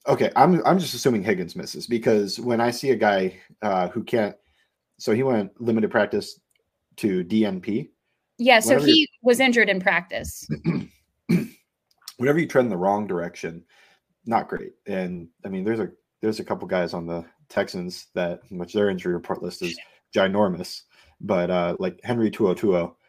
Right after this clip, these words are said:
Speaker 1: he went from limited practice to D N P with a concussion. So he's probably not, like, that usually, it doesn't one hundred percent mean it, but it's already been reported too. That usually indicates they're not playing this week. And with a short week next week, I'm a little worried about that 'cause I would rather have
Speaker 2: Mm-hmm.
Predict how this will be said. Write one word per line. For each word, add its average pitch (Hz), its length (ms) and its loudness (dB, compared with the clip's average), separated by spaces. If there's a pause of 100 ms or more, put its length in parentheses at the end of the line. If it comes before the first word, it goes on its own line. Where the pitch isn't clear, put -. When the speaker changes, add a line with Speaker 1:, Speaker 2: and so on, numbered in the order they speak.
(180)
Speaker 1:
he 135 160 -2
went 104 180 0
from 95 140 -2
limited 90 240 -4
practice 87 320 -2
to 92 80 -6
D 95 160 -2
N 87 100 -4
P 92 160 -2
with 87 140 -2
a 85 40 -4
concussion. 87 600 -4
So - 120 -8
he's 90 120 -2
probably 90 260 0
not, 87 240 -6
like, 92 180 -6 (220)
that 139 260 4
usually, 110 500 2 (100)
it 113 100 -8
doesn't 131 340 2
one 92 140 -6
hundred 117 140 -2
percent 120 280 -8
mean 120 160 0
it, 120 200 -2
but 90 80 -8
it's 82 100 -6
already 90 160 0
been 87 100 -4
reported 98 460 -2
too. 92 240 -2 (600)
That 101 140 -14
usually 110 300 -2
indicates 95 460 -4
they're 92 100 -6
not 98 180 -4
playing 95 220 -4
this 110 160 -6
week. 123 260 2
And 107 80 -6
with 101 120 -4
a - 20 -2
short 113 320 0
week 113 220 -4
next 101 320 -4
week, 165 320 -4 (720)
I'm 104 60 -8
a 98 40 -2
little 120 180 6
worried 98 280 2
about 92 240 -4
that 98 300 0
'cause 107 120 -6
I 139 80 6
would 110 120 2
rather 92 320 0
have 87 360 -2
Speaker 2:
Mm-hmm. 92 300 -14